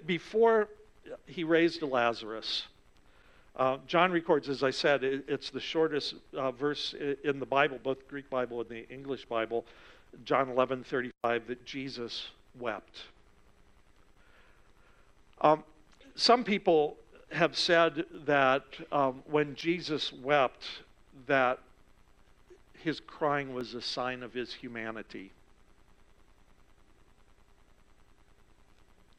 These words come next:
As I read this story, um, for me, I would argue that they're actually a sign of his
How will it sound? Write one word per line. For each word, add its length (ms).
As 140
I 140
read 200
this 140
story, 480
um, 340
for 240
me, 240
I 300
would 200
argue 360
that 220
they're 160
actually 340
a 80
sign 380
of 140
his 420